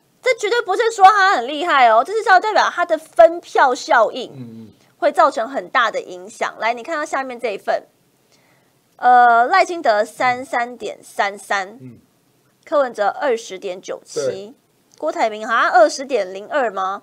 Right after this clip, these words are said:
Speaker 2: 嗯。
Speaker 1: 侯友宜十八点一四。
Speaker 2: 我觉得这个很明显是做高了郭台铭。
Speaker 1: 对，
Speaker 2: 这不能
Speaker 1: 二十点零二，我没看到这么高的哦。
Speaker 2: 我跟你讲，如果是这样的民调哦，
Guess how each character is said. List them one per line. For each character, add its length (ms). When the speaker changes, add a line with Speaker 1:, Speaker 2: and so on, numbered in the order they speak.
Speaker 2:
嗯。 160
Speaker 1:
侯 180
友 180
宜 140
十 260
八 240
点 260
一 180
四。 300
Speaker 2:
我 100
觉 140
得 100
这 120
个 420
很 180
明 200
显 260
是 160
做 240
高 240
了 80
郭 220
台 100
铭。 100
Speaker 1:
对， 600
Speaker 2:
这 80
不 60
能 60
Speaker 1:
二 160
十 300
点 300
零 200
二， 80
我 160
没 220
看 140
到 200
这 120
么 120
高 280
的 100
哦。 340
Speaker 2:
我 120
跟 120
你 60
讲， 220
如 100
果 140
是 120
这 140
样 100
的 80
民 200
调 200
哦， 280